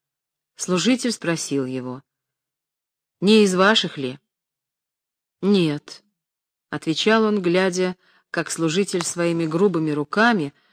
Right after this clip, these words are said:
поддерживал маленькую бледную головку девушки и вопросительно осматривался, куда бы ее положить. Крякнув, он опустил ее на камень, махнул рукой и встал с коленей.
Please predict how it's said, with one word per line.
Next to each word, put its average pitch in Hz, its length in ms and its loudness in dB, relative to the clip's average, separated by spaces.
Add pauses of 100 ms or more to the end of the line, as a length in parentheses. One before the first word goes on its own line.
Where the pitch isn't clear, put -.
(200)
поддерживал 196 720 0
маленькую 185 720 -2
бледную 160 480 -2
головку 156 520 -2
девушки 185 720 -2 (920)
и 190 120 4
вопросительно 226 840 2
осматривался, 156 1000 -2
куда 175 320 0
бы 196 140 2
ее 156 260 0
положить. 147 760 -8 (1400)
Крякнув, 247 500 4
он 208 100 2
опустил 214 440 0
ее 180 220 2
на 185 140 0
камень, 120 640 -6 (300)
махнул 156 400 -2
рукой 151 440 2
и - 300 -2
встал - 320 -4
с - 80 -8
коленей. 113 540 -8